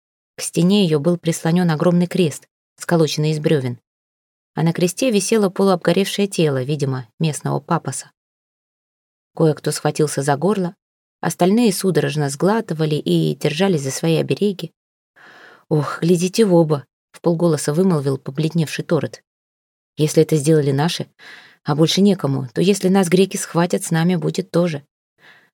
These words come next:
Пусть-ка живыми попробуют взять, пробормотал кто-то из хиртманов. Обойдя склон,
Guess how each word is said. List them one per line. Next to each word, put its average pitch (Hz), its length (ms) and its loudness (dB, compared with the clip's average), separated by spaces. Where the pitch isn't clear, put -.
Пусть-ка 220 280 -2
живыми 208 380 4
попробуют 151 500 0
взять, 147 360 -2
пробормотал 143 580 -2
кто-то - 280 -6
из 156 120 -2
хиртманов. 139 640 -4
Обойдя 151 340 0
склон, 220 400 -2